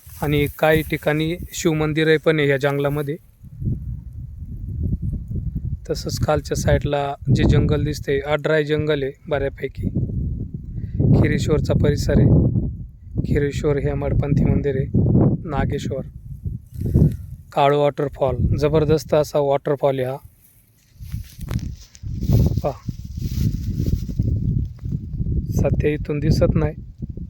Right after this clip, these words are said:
खालच्या साईडनं स-, स्पष्ट दिसतोय, त्या दऱ्यामध्ये येतो वॉटरफॉल. आणि थिदबीचं जंगल आहे खाली सर्व,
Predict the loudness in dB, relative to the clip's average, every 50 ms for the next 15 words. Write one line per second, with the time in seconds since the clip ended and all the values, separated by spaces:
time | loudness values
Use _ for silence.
0 | -6 -4 0 0 0 0 0 -2 0 2 4 4 4 4 4 2 2 4 4 4
1 | 2 2 2 0 0 -2 -4 -10 -12 -12 -6 -2 -2 -2 0 0 -2 -2 -2 -4
2 | -6 -6 -6 -4 -2 0 2 4 4 4 4 4 4 4 2 2 2 2 2 2
3 | 2 2 2 2 0 0 0 -2 0 2 2 2 2 2 0 0 0 2 4 4
4 | 4 6 6 6 6 4 4 4 4 4 4 2 2 0 -2 -4 -6 -8 -4 -2
5 | 0 0 0 -2 -6 -8 -8 -10 -16 -18 -16 -16 -16 -16 -16 -20 -20 -18 -16 -14
6 | -14 -14 -14 -12 -14 -12 -12 -14 -16 -18 -20 -20 -20 -20 -18 -14 -12 -6 -2 -2
7 | -2 -2 -2 0 0 2 2 2 0 -4 -6 -6 -2 0 0 2 4 4 4 4
8 | 4 2 0 0 -2 -6 -8 -12 -14 -10 -10 -8 -8 -8 -10 -12 -14 -12 -8 -8
9 | -8 -6 -4 -4 -4 -2 -2 -2 -2 -2 -2 -2 -2 -2 -2 0 0 0 2 0
10 | 0 0 0 0 -2 -2 -4 -4 -6 -6 -8 -8 -6 -6 -6 -6